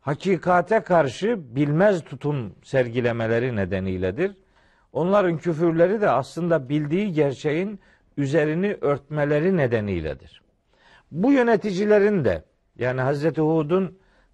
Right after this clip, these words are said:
kavminden, Ad kavminden olan yöneticilerin de küfürle nitelendirilmesinin sebebi aynıdır. Onlar da gerçeği aslında biliyorlardı. Fakat nedir ki? İşte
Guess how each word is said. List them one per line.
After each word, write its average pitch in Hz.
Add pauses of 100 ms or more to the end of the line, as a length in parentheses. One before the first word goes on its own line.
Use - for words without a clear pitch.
kavminden, 143
Ad 170
kavminden 143
olan 107 (300)
yöneticilerin 156
de 104
küfürle 175
nitelendirilmesinin 151
sebebi 143
aynıdır. 107 (540)
Onlar 190
da 202
gerçeği 151
aslında 139
biliyorlardı. 101 (800)
Fakat - (1200)
nedir 156
ki? 180 (480)
İşte 139